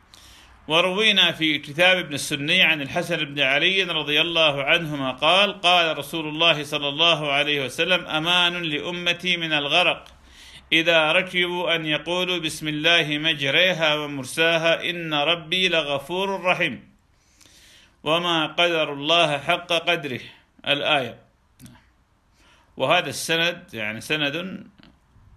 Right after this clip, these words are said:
في غاية السقوط، وفيه يحيى بن العلاء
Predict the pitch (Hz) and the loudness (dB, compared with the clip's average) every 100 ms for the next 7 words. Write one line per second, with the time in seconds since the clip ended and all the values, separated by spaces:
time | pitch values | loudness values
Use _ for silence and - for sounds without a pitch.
0 | - - - 143 127 156 165 151 175 185 | -20 -20 -6 -4 -2 2 2 2 -2 -6
1 | - - _ _ _ 151 - 139 135 131 | -16 -20 _ _ _ -10 -8 -8 -6 -6
2 | 127 127 123 - - - - _ _ _ | -6 -8 -10 -14 -20 -20 -20 _ _ _
3 | _ _ - 127 147 165 139 156 147 147 | _ _ -14 -6 0 0 2 0 0 -4
4 | 123 127 113 123 139 160 185 185 | -6 -6 -4 0 2 2 2 -4